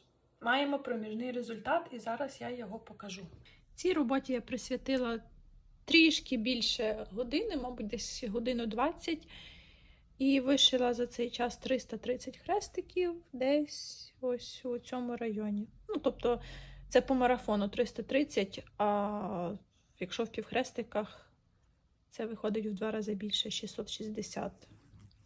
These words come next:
Це елемент шпалерів. Наступний план — це рукав сорочки, якому я збираюсь присвятити, як я казала,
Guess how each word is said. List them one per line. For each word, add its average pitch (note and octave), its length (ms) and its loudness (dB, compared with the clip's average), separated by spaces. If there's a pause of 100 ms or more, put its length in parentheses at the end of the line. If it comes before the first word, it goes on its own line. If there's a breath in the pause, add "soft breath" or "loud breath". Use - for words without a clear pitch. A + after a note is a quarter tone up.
(460)
Це C4 300 -2 (320)
елемент A#3 400 -4
шпалерів. G#3+ 560 -2 (540 soft breath)
Наступний B3 580 2
план — B3+ 400 0 (560)
це C4 340 6
рукав A#3 500 0
сорочки, G#3+ 580 0
якому B3+ 380 0
я A#3 120 4
збираюсь A3 420 0
присвятити, - 680 -2
як A#3+ 220 2
я G#3+ 60 -6
казала, C#4 520 2